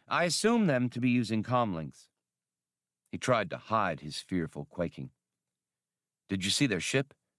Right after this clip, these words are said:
Han asked eagerly. "It must be around here somewhere. Perhaps we could pick up some firepower there." But Skinks hadn't spotted it. They decided to try to skirt the search party's pattern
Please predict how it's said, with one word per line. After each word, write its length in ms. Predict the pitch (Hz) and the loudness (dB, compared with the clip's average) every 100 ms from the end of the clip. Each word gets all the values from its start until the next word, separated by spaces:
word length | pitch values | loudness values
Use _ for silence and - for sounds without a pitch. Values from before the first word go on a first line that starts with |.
| _ _ _ | _ _ _
Han 240 | 95 87 | 0 0
asked 360 | - 80 76 - - | 0 -4 -4 -10 -6
eagerly. 480 | 87 76 76 80 - _ _ _ _ - | -4 -4 -6 -6 -12 _ _ _ _ 0
"It 80 | |
must 240 | 107 170 156 | 2 2 2
be 80 | 110 | 0
around 260 | 98 87 | 2 0
here 100 | 78 | -2
somewhere. 460 | 76 104 90 71 - _ _ _ _ _ _ | -2 0 0 -4 -12 _ _ _ _ _ _
Perhaps 380 | - 123 170 147 | 0 2 2 2
we 80 | 156 | 0
could 160 | 131 - | 0 0
pick 160 | - | 2
up 160 | 139 - | 2 0
some 180 | 107 95 | -4 0
firepower 640 | 127 110 101 107 95 92 | 2 2 2 2 2 2
there." 340 | 95 92 67 - _ _ _ _ _ _ _ _ _ - | 0 0 -2 -10 _ _ _ _ _ _ _ _ _ -8
But 140 | 85 | -6
Skinks 440 | - 139 135 113 | -2 2 2 0
hadn't 420 | - 127 123 110 110 | -4 0 0 -2 -4
spotted 420 | - 95 82 67 | 0 0 -2 -8
it. 140 | - _ _ _ _ _ _ - - - | -14 _ _ _ _ _ _ -20 -18 0
They 140 | 131 | 2
decided 460 | 143 147 180 185 160 | 2 4 4 2 -2
to 80 | - | -4
try 280 | - 151 131 | 0 2 2
to 60 | |
skirt 420 | - - 143 127 | -2 2 2 2
the 100 | - | -6
search 340 | - 127 113 - | -2 0 0 -2
party's 360 | 117 107 98 85 | 2 2 2 -4
pattern 480 | 110 101 87 71 | -4 -2 -2 -4